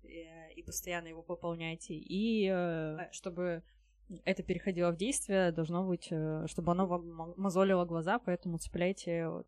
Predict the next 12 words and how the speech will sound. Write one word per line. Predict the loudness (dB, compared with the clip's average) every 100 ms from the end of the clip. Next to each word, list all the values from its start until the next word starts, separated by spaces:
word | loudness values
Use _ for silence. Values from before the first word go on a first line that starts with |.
| _
типа, | -20 -20 -20 -18
Я | -16
стики | -14 -16 -10
на | -10 -8 -12 -16
холодильник, | -18 -18 -20 -20 -16
не | -14
знаю. | -14 -16 -18 -18 -20 -20 -20 4 6 6
А, | 2 -4 -10
вот. | -12 -12 -14 -18 _ -20 -20 -8
Ну | -6 -4
и, | -6 -6 -6 -6
э, | -8 -8 -6 -4 -4 -4 -6